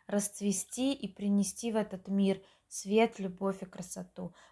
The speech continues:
Помните об этом, что женщина влияет на все мироздание. Поэтому, когда в следующий раз вам захочется покричать, поругаться, подумайте, а что сейчас вы создаете в мироздании. Хотели бы вы, чтобы вам эта энергия вернулась обратно?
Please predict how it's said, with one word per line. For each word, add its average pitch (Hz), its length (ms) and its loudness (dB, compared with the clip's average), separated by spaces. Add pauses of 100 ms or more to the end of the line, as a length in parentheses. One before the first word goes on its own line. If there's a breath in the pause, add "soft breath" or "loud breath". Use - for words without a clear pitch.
Помните 247 500 6
об 185 180 2
этом, 180 280 -2
что - 180 -12
женщина 208 720 2
влияет 214 580 4
на 202 120 -2
все 220 220 -6
мироздание. 190 920 2 (360 loud breath)
Поэтому, 196 380 0
когда 202 420 8
в 233 40 -6
следующий 190 440 -6
раз 202 260 2
вам 190 140 -2
захочется 226 560 -4
покричать, 202 800 0
поругаться, 190 880 2 (340 loud breath)
подумайте, 208 720 2
а 180 40 -4
что 269 260 -2
сейчас 254 540 0
вы 208 80 -4
создаете 196 760 -2
в 185 80 -6
мироздании. 180 880 -2 (500 soft breath)
Хотели 320 460 6
бы 226 160 2
вы, 202 140 6
чтобы 196 260 -8
вам 214 320 8
эта 190 240 0
энергия 208 500 2
вернулась 190 640 0
обратно? 180 640 -6